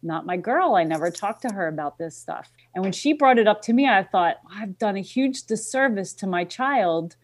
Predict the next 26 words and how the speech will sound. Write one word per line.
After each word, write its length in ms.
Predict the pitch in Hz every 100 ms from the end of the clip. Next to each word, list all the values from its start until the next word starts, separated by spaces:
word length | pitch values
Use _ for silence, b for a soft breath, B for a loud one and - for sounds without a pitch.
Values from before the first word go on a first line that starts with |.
| _ -
my 140 | 190
female 420 | - 254 240 202
child, 480 | 196 262 262 226 190
by 180 | 170 165
talking 460 | 170 214 196 226
to 100 | 202
her 180 | 185 190
about 460 | 180 170 165 165 - _ _
stuff 680 | - - - 185 180 180 -
that, 320 | 185 170 165 - -
you 80 | 214
know, 300 | 190 180 180 -
a 80 | -
lot 220 | 185 185
of 60 | 214
times, 400 | 220 220 220 214
and 100 | 180
maybe 200 | 170 170
this 200 | 190 -
is 120 | -
stereotypical, 880 | 190 175 175 170 185 175 190 240 254
but 280 | 180 - -
shopping 880 | - 151 123 - 175 190 202 208
and 120 | 151
clothing 800 | 135 _ 160 170 175 196 208 208 165
and, 360 | 147 147 147